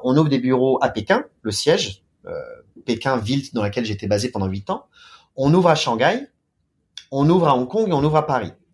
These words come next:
Hong Kong et Paris, c'était des bureaux de rep avec juste une personne.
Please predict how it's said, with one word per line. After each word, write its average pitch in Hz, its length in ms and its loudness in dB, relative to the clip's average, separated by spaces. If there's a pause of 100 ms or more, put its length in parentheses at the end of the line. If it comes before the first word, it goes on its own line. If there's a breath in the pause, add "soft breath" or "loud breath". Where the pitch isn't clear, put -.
(480 soft breath)
Hong 156 200 2
Kong 180 240 0
et 147 60 2
Paris, 147 300 2
c'était 127 260 -8
des 113 140 -2
bureaux 120 260 2
de 110 60 0
rep 190 280 0 (120)
avec 101 260 -4
juste 143 220 -8
une 113 100 -2
personne. 151 560 -2